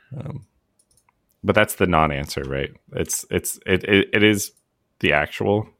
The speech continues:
answer, but it's also, like, not. It would require, like, a fundamental change in the way that you interacted with the podcast that could change your personality itself if you were just interrupting people, right?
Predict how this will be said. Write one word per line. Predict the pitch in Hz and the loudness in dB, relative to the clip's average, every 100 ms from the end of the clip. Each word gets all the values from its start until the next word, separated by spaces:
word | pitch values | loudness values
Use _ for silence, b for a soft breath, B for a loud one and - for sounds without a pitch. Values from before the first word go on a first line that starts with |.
| _ | _
answer, | - 104 - 110 113 - | 0 0 2 0 -2 0
but | 92 | 2
it's | 87 87 | 4 2
also, | 85 90 80 | 0 -2 -2
like, | 80 76 73 - - _ _ _ _ _ _ _ _ _ - | -2 -2 -4 -10 -20 _ _ _ _ _ _ _ _ _ -8
not. | 92 80 78 71 - - _ _ _ _ _ _ _ - | -2 0 0 -2 -8 -16 _ _ _ _ _ _ _ 0
It | 107 | 4
would | 107 95 | 4 2
require, | 101 - 104 98 | 0 2 4 6
like, | 95 87 | 6 4
a | 85 | 0
fundamental | - 98 90 85 85 | 2 2 2 -2 -6
change | - 80 80 80 | -4 -4 -4 -6
in | 80 | -8
the | 78 | -8
way | 76 | -8
that | 78 82 | -8 -8
you | 80 | -6
interacted | 80 80 76 76 - 90 | -4 -2 0 0 0 -4
with | 85 | -4
the | - | -6
podcast | - 80 82 - 90 | -6 -4 -2 -2 2
that | 113 | 2
could | - 117 | 2 2
change | 104 104 92 - B B | 2 2 2 -4 B B
your | 104 | 0
personality | - 104 - 92 87 85 78 | 2 2 2 2 4 4 2
itself | 76 - 87 76 - - - | -2 -2 0 0 -2 -10 -6
if | 95 | -4
you | 95 | 0
were | 90 | 0
just | 80 - - | 0 -4 -2
interrupting | 92 78 73 - 76 69 | -2 0 -2 -4 -10 -8
people, | 76 78 - - | -8 -6 -8 -8
right? | - 73 69 | -4 -2 -2